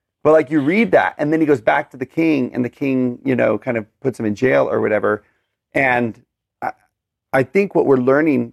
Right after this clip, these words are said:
part, one of the lessons that we're learning from that parable is the fact that, like, oh, y-, you weren't actually, you went to jail because you weren't actually set free. If you start choking out your neighbor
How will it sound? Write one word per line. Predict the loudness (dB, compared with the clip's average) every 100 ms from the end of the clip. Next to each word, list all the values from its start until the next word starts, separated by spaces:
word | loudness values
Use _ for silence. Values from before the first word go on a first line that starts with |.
| _
part, | -4 0
one | 0
of | 0
the | -2
lessons | -2 -6
that | -6
we're | -2
learning | -2 -2
from | -6
that | -12
parable | -6 -2 0 -2 -2
is | 0 0 0 -4 -16 _ _ _ _ _ _ _ _ _ _
the | -4 0
fact | 2 0 -2
that, | -8 -2
like, | -4 -2 2
oh, | 4 2 -2 _ _ _ _ _ _ _ _ _ _ -6
y-, | -6 -2
you | 0 2
weren't | 2 0 0
actually, | -4 -4 -6 -6 -6
you | 0 0
went | 2 2 0
to | 0
jail | 4 4
because | 2 -2 -2
you | 0
weren't | 0
actually | -2 -6 -8
set | -6 -6
free. | -4 -4 -4 -6 _ _ _ -4
If | -2
you | -2
start | 2 2 2
choking | -2 0 0 0 0
out | 0
your | 0 -2
neighbor | 0 -2 0 0 -2